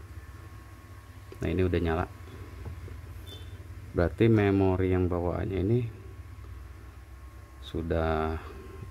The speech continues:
rusak ya. Nah, ini udah nyala. Oke, gitu aja, eh, untuk servisan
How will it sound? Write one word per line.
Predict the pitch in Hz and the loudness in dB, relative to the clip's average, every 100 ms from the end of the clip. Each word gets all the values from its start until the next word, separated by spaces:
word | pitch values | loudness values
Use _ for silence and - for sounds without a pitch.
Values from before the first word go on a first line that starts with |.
| - - - - | -14 -16 -16 -8
rusak | - 95 - 107 - - 65 | 0 2 4 2 2 -6 -4
ya. | 65 - - - - - - - - - - - - - - - - - - - - - - - - - - - - - - - - - - - - - - - - | -2 -6 -12 -16 -16 -16 -16 -16 -16 -16 -16 -18 -18 -18 -18 -18 -18 -18 -18 -16 -16 -16 -16 -16 -16 -16 -14 -12 -12 -12 -12 -12 -12 -14 -12 -12 -12 -12 -12 -6 -2
Nah, | |
ini | 80 82 | 0 -2
udah | - - 78 | -2 0 2
nyala. | 78 - - - - - - - - - - - - - - - - - - - - - - | 2 -2 -6 -12 -10 -10 -10 -12 -12 -12 -12 -12 -12 -12 -10 -12 -10 -10 -10 -12 -12 -12 4
Oke, | 117 123 110 | 6 8 6
gitu | 107 | 8
aja, | 101 101 127 117 - - - - - - - - - | 8 8 6 4 -6 -16 -20 -20 -20 -20 -18 -16 -2
eh, | 104 98 98 95 98 | 2 4 4 4 4
untuk | 92 92 90 - - - | 2 2 0 0 -8 -14
servisan | - - 95 90 95 90 - 90 90 90 87 | -6 2 4 4 2 2 4 6 6 6 4